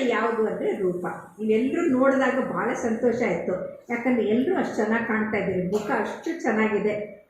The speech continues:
ಹೊಳಿತಾ ಇದೆ, ಎಲ್ರೂ ವಜ್ರದಾರ ಮುತ್ತಿನ ಹಾಗೆ ಹೊಳಿತಾ ಇದ್ದೀರಿ. ಅದಕ್ಕೆ ಸಂಸ್ಕೃತದ ಒಂದು ಸುಭಾಷಿತ ಇದೆ, ನರಸ್ಯ ಭೂಷಣಂ ರೂಪಂ. ಅಂದ್ರೆ ಮನುಷ್ಯನಿಗೆ ಯಾವುದು ಭೂಷಣ ಅಂದ್ರೆ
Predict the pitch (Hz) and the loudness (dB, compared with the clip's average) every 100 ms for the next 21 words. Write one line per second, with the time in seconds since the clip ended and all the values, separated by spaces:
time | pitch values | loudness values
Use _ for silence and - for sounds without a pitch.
0 | - 208 269 247 226 196 185 202 226 180 | 2 4 4 4 4 4 2 6 6 6
1 | 175 175 220 214 214 208 202 196 208 226 | 4 4 4 4 0 0 0 0 2 2
2 | 226 - 226 226 202 202 - 185 180 180 | 2 2 0 0 2 0 0 -2 0 0
3 | - - - - - 214 226 320 339 - | -2 -8 -18 -20 -8 -2 -2 0 -4 0
4 | 240 285 - 349 339 277 202 - - 226 | 0 0 0 -2 0 0 0 -4 -4 -4
5 | 220 226 226 196 208 220 220 190 165 170 | -2 0 2 2 2 0 -2 0 0 0
6 | 165 - - _ _ _ _ _ - 175 | -2 -8 -16 _ _ _ _ _ 0 4
7 | 247 453 - 339 320 320 311 302 311 311 | 8 6 6 4 4 4 4 4 4 2
8 | 277 - 285 311 - 311 269 - - - | 2 2 2 4 4 2 2 0 -8 -14
9 | - 226 240 185 190 294 359 359 311 208 | -8 -2 0 0 0 0 2 0 0 0
10 | 202 254 - - - _ - 196 294 339 | 0 0 -4 -6 -14 _ -4 0 2 2
11 | 254 294 349 311 294 285 302 494 - - | 2 2 0 0 0 -2 0 0 -2 -8